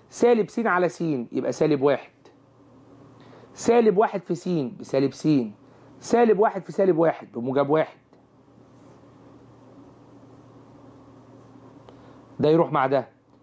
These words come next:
وده يروح مع ده يتبقى صفر. يبقى خارج القسمة هو ده خارج القسمة. طلع س تربيع ناقص أربعة س ناقص واحد. طب يلا نكتبه في المسألة.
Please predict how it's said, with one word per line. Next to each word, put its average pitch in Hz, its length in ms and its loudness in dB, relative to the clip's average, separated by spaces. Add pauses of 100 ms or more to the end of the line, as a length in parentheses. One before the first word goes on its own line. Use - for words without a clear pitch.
(180)
وده 120 160 -2
يروح 147 200 0
مع 139 100 -2
ده 139 100 0
يتبقى 123 260 -4
صفر. - 460 -20 (1040)
يبقى 147 200 2
خارج 226 320 2
القسمة 226 540 0 (880)
هو 147 160 2
ده 151 100 2
خارج 147 280 -2
القسمة. 131 360 -4 (2500)
طلع 220 200 2
س 170 100 -8
تربيع 175 580 0
ناقص 165 320 -2
أربعة 180 280 0
س 175 100 -8
ناقص 180 320 -6
واحد. - 220 -10 (600)
طب 123 100 2
يلا 156 140 2
نكتبه 160 320 0
في 156 60 -4
المسألة. 160 400 0